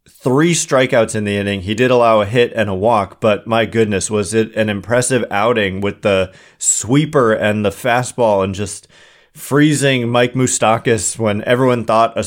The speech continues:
it was kinda Sergio Romo-esque, like they, they called it on the broadcast, where it was like, that, that breaking ball that he throws is so good, and he had thrown it in the at-bat multiple times and gotten strikes with it. It seemed like, okay, it's coming again,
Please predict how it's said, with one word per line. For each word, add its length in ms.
it 80
was 160
kinda 220
Sergio 640
Romo-esque, 840
like 180
they, 300
they 260
called 340
it 80
on 140
the 60
broadcast, 580
where 140
it 40
was 140
like, 260
that, 340
that 240
breaking 380
ball 200
that 120
he 80
throws 540
is 260
so 260
good, 480
and 120
he 80
had 120
thrown 240
it 300
in 140
the 100
at-bat 460
multiple 360
times 380
and 80
gotten 340
strikes 640
with 300
it. 160
It 140
seemed 220
like, 220
okay, 380
it's 280
coming 280
again, 560